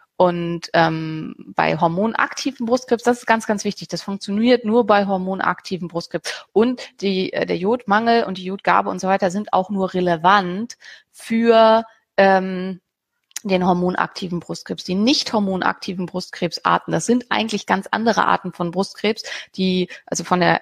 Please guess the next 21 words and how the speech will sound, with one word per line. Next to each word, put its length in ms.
Entität, 640
sagt 240
man 80
in 60
der 80
Medizin, 500
also 140
davon, 260
wie 80
die 120
aufgebaut 480
sind 140
und 120
so, 80
müssten 260
die 80
eigentlich 300
eigene 340
Namen 540
haben. 440
Ähm, 480